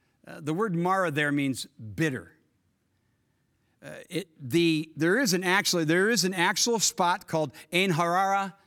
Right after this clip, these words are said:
in the Sinai Desert. We're pretty certain this is the area they came to because there is water there, but it's brackish or bitter. You can't drink it.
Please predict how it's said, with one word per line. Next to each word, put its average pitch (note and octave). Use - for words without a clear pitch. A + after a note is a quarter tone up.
in G3+
the E3
Sinai F#3
Desert. E3
We're C#3
pretty A3
certain G3
this F3
is F#3
the E3+
area F3+
they D3+
came G3+
to G3
because D#3+
there D3+
is F#3
water A3
there, B2
but D3
it's C#3+
brackish D#3+
or B2
bitter. A#2
You G#2+
can't D#3+
drink D3
it. -